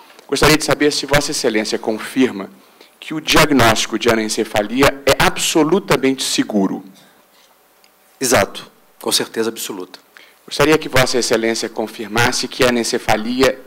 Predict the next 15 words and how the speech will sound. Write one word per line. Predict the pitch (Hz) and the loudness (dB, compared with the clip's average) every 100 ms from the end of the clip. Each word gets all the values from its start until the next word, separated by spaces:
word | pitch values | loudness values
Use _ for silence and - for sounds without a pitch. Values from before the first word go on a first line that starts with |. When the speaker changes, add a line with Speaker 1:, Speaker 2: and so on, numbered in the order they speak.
| - | 0
Speaker 1:
é | 117 117 - | 4 4 4
uma | 107 107 | 0 -2
patologia | 113 - 110 107 95 110 123 127 - - _ - | -2 -2 -4 -4 -6 -2 0 0 -2 -20 _ -6
letal | 127 160 - - 131 135 131 - | 2 2 2 2 4 4 2 -6
em | 131 | -4
cem | 127 - 175 | 0 4 4
por | 175 156 - | 2 0 -2
cento | - 123 117 | 0 -2 -2
dos | 113 110 | -6 -6
casos. | - 95 98 - - - - - | -4 -4 -4 -8 -18 -20 -18 -12
Speaker 2:
Exatamente, | 113 117 127 120 98 90 - - | 0 2 2 0 -2 -8 -6 0
absolutamente | 131 135 - 120 113 113 - | 0 0 -2 -2 -2 -4 -8
correta | 104 92 98 98 | -10 -8 -8 -10
essa | 101 | -14
afirmação. | 107 101 98 - | -16 -14 -14 -14